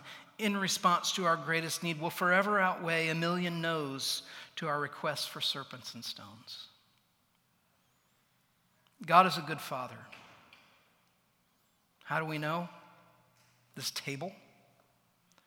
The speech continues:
tells us about what he has already given. He withholds what is harmful and what is useless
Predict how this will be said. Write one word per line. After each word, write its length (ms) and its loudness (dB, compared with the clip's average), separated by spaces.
tells 300 0
us 160 -2
about 320 -2
what 220 -6
he 240 -6
has 320 -6
already 680 -4
given. 420 -10
He 140 -6
withholds 720 0
what 140 -2
is 80 0
harmful 480 0
and 140 -6
what 100 -4
is 160 -6
useless 760 -4